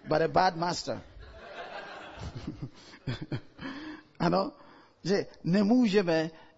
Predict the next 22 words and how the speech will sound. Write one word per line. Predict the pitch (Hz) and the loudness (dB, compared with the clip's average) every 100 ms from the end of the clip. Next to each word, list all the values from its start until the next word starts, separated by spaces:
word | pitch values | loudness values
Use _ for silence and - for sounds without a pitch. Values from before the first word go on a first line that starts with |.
| - | -10
žít | 139 139 175 175 170 - _ _ | -6 -2 0 0 -4 -18 _ _
podle | 165 170 175 | -2 2 2
našich | 165 165 175 151 - | 2 -2 -6 -8 0
návyků | 156 151 139 139 143 131 131 - - _ | 2 2 0 -6 -4 -4 -6 -14 -20 _
a | 127 | -6
dojít | 127 151 151 165 170 - - | -2 2 2 2 -4 -10 -12
cíli | - 170 156 123 123 147 - _ _ | 0 2 4 2 -2 -8 -20 _ _
tak, | - 151 - | -2 -2 -2
jak | 147 | -4
Bůh | 131 147 | 0 0
pro | - 139 | 2 0
nás | 139 139 139 - _ - | 2 0 -4 -12 _ -8
připravil. | 151 139 139 135 107 101 - - | -8 0 0 2 -2 -8 -18 -8
A | |
proto | - 180 180 202 180 - | 0 0 2 0 0 -6
se | - - | -8 -2
rozhodl | 160 147 - 175 156 151 151 - - | 0 0 -2 -2 0 -2 -4 -10 -18
s | - | -10
tím | - 160 143 - - _ | -2 -2 -2 -8 -20 _
něco | 139 165 - - | -2 0 -2 0
udělat. | 156 139 127 101 - _ - - - _ | 0 0 -2 -2 -10 _ -20 -20 -20 _
Víte, | 170 - 214 | 0 2 2